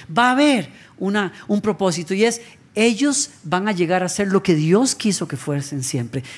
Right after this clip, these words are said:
capaces de ofrecer a Dios adoración en pureza. Si solo eso que acabo de leer te pudiera dar fe y confianza de que lo que sea que estés pasando o vayas a pasar,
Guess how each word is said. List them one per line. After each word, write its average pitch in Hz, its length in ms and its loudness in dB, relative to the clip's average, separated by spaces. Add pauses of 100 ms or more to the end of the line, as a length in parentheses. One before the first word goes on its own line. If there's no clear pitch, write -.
capaces 220 680 -2
de 202 60 -2
ofrecer 165 420 -4
a 156 40 -4
Dios 143 360 -2 (200)
adoración 139 640 0 (220)
en 131 160 -6
pureza. 123 520 -2 (1800)
Si - 180 -6
solo 294 340 4
eso 262 220 2
que 226 80 -4
acabo 214 340 2
de 190 100 4
leer 190 220 0
te - 80 -4
pudiera 175 520 4
dar 170 280 4 (260)
fe 185 500 -2 (200)
y 156 60 -6
confianza 156 680 -2 (2000)
de 151 120 -4
que 180 100 -2
lo 185 100 2
que 190 100 0
sea 220 200 0
que 214 80 -4
estés 196 220 -4
pasando 160 560 -2
o 139 80 -4
vayas 156 260 0
a 151 80 -6
pasar, 120 480 -8